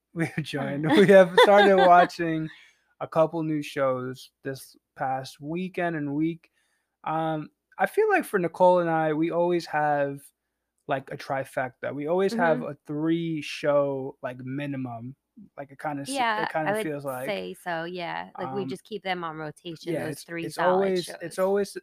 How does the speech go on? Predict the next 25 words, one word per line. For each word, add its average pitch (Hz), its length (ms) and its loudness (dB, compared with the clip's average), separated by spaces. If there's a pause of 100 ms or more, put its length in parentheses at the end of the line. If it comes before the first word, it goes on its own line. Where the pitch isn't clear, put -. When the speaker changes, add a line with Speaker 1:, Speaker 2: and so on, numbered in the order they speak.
Speaker 1:
like, 165 120 -8 (100)
three 170 260 -4
shows. 143 680 -2
It 156 80 -10
might 170 180 -2
be, 175 120 -2
like, 156 260 -4 (180)
one 160 280 -6
serious 202 540 4
show, 175 340 2
one 156 240 -4
comedy, 165 800 -2 (500)
uh, 139 340 -8
maybe 143 320 -8
some, 139 480 -8 (480)
like, 165 240 -6 (180)
in-between 175 580 -2
type 170 240 -2
stuff. 165 360 -4 (240)
Speaker 2:
Right. 165 400 -6 (100)
Speaker 1:
Right 220 220 4
now, 202 280 4
we 165 120 2
currently 175 480 -2
have 147 460 0